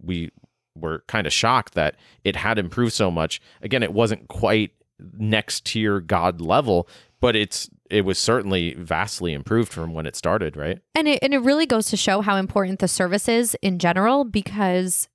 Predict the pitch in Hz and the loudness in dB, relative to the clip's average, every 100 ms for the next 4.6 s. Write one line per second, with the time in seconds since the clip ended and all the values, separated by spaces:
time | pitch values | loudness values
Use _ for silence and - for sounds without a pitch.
0 | - 214 254 349 330 240 214 185 - - | -10 0 0 2 0 0 0 0 -4 -4
1 | 226 202 - - 180 196 185 - - 175 | 0 0 -2 -4 -4 0 0 0 0 2
2 | 170 - _ _ _ _ 240 311 262 175 | 0 -4 _ _ _ _ 0 4 4 2
3 | 175 175 98 98 - _ _ 208 196 190 | 0 0 -2 -4 -8 _ _ 0 2 2
4 | 180 175 180 175 175 180 | -2 -2 0 0 -2 -8